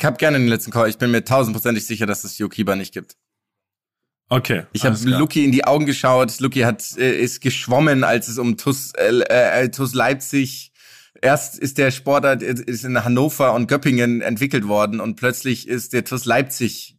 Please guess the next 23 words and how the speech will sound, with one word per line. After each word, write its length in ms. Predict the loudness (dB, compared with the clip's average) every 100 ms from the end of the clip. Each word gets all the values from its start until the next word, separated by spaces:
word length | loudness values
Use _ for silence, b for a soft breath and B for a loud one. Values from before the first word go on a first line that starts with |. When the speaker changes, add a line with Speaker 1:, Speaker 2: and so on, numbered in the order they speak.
| -4
Speaker 1:
hat 180 | -2 0
den, 300 | 0 0 -2
hat 120 | 0
der 80 | 0
Luki 240 | 0 0
gesehen 460 | 0 0 2 2 2
gestern. 600 | 0 0 -2 -2 -4 -12 B B B B B B
Trenchball, 460 | 0 2 2 2 4
da 80 | 4
waren 140 | 2
so 60 | 0
ein 60 |
paar 140 | 0 0
Details, 440 | 0 0 -2 -2
die 340 | -2 -2 -2 -6 -4
sind 200 | -2 -2
wirklich, 200 | -4 -8
die 80 |
kann 160 | -4 -2
man 80 | -2
sich 100 | -4
nicht 160 | 0
ausdenken. 640 | 0 0 -6 -8 -14 -16